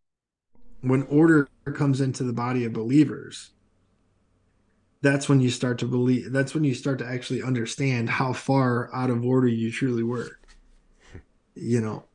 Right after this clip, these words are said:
and, and that's the, that's the tricky part, is, like, that whole concept of order and discipline. You know, I had a, I had a conversation with Pastor A C, uh,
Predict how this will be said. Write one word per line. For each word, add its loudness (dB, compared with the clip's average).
and, -4
and 0
that's 2
the, 2
that's -2
the -2
tricky 2
part, -10
is, -4
like, -6
that -2
whole 2
concept 0
of -2
order 2
and 0
discipline. -2
You 2
know, 2
I 2
had 4
a, 4
I -2
had 4
a 2
conversation -2
with -8
Pastor -2
A 2
C, 4
uh, -10